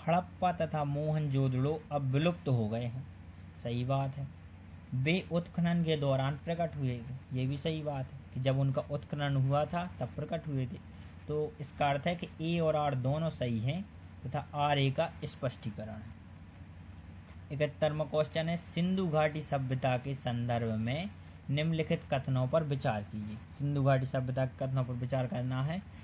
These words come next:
ये यूपीएससी दो हज़ार ग्यारह का question है। पहला है, यह प्रमुखतः लौकिक सभ्यता थी तथा उसमें धार्मिक तत्व यद्यपि उपस्थित था, वर्चस्वशाली नहीं था। पहला।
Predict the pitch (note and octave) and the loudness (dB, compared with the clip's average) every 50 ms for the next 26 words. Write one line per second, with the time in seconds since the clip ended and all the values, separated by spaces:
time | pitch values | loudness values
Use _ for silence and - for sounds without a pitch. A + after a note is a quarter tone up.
0 | - - - C#3 C#3+ C#3 C3+ C3+ D3 D3+ C#3 - - D#3 D3+ C#3+ C#3 C3+ C3+ - | -10 -4 0 2 2 4 4 4 4 2 0 -2 -2 -2 2 4 4 4 4 2
1 | - - D3+ D3 C#3 C3+ C3 C3 C3 B2+ B2 A#2+ A#2+ A#2 A#2+ B2 A#2+ A#2 B2+ B2 | -2 -4 -2 0 4 4 6 6 6 6 4 4 4 4 6 6 4 2 0 -4
2 | - - B2 A#2+ - - B2+ B2 C3 D3 F3+ G#3+ - - - - - - - - | -6 -4 -4 -4 -4 -2 -2 0 0 0 0 -2 -4 -8 -12 -14 -14 -14 -14 -14
3 | - - - - - - B2+ B2+ C3 - - - - - - - - C#3 C3+ C#3+ | -16 -16 -16 -12 -8 -4 -4 -4 -4 -6 -10 -14 -14 -14 -8 -4 0 2 2 2
4 | D3 D3 C#3 D3 D#3 F3 G#3 - - - - - - - - B2+ B2 D3+ D#3 F3+ | 2 2 4 4 2 2 0 -4 -8 -12 -16 -16 -12 -6 -2 2 6 6 8 6
5 | F#3 F3 - E3 D#3 D3+ D3+ C#3+ C3+ - - - C#3 C3 C#3 D#3+ G3 - - - | 6 4 2 0 2 2 2 2 0 -2 -2 0 0 0 0 -2 -4 -8 -10 -12
6 | - - C3+ C3+ C#3+ D3+ E3 F3+ E3+ F3 F#3+ F3 - - - D3 C#3 C3 C3+ C3 | -6 -2 0 4 6 6 6 6 4 2 -2 -4 -2 -2 -2 0 0 0 0 2
7 | - C3 A#2+ G#2 - - C3+ C#3 E3+ G3 - - - - - - - D3 C#3+ - | 2 2 0 0 -2 -4 -4 -4 -4 -6 -8 -12 -14 -14 -14 -6 -4 -4 0 2
8 | E3 D#3+ E3 E3 - - D#3 D3+ - - D3 D3 C#3+ C3 A2+ A#2+ A#2 C3 C3+ D3 | 2 2 2 2 0 -2 -4 -4 -2 -2 0 0 0 2 2 4 6 6 6 6
9 | D3+ D3+ D#3 D#3 - - D#3 D#3 - - - - E3+ - - - - B2+ B2+ C#3 | 4 2 0 -2 -2 -2 -2 -2 -2 -4 -10 -10 -10 -10 -10 -8 -4 0 2 4
10 | D3 D3 C#3+ C3+ C#3+ C#3+ C#3 - - - D3 C3+ C3 C#3 C3 C3+ - - A#2+ A2 | 4 4 4 4 4 2 2 0 -4 -4 -2 0 0 0 0 0 -2 -4 -4 -4
11 | - - - D3 D#3 F#3 G#3 - - - - - - B2+ C3+ D3+ D3+ - E3+ D#3+ | -4 -4 -2 -2 -2 -2 -4 -6 -12 -16 -12 -8 0 2 4 2 4 2 0 -2
12 | - - - C#3+ C3+ - C3 A#2+ A#2+ B2+ C#3 D#3 D#3 C#3 A#2 A2 G#2 G2+ G2 - | -2 -4 -8 -10 -4 -2 0 0 0 0 0 0 0 0 0 0 -2 -2 -4 -8
13 | - - - - - - - C3 C3 C3 B2 A2+ | -12 -14 -16 -16 -8 -4 0 2 2 2 2 2